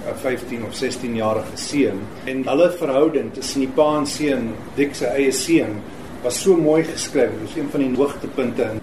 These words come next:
warm dinge in die draaiboek wat so woes is, jy weet.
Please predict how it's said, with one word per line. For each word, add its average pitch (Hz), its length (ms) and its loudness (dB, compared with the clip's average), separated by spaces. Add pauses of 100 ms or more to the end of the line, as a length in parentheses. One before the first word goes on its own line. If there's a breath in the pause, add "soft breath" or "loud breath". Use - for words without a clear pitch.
(100)
warm 147 420 2
dinge 127 320 -2
in 117 60 -8
die 113 140 -10
draaiboek 117 500 -4
wat 107 180 -4 (280)
so 131 260 2 (100)
woes 147 280 4
is, - 260 -8
jy 101 160 -8
weet. 117 180 -2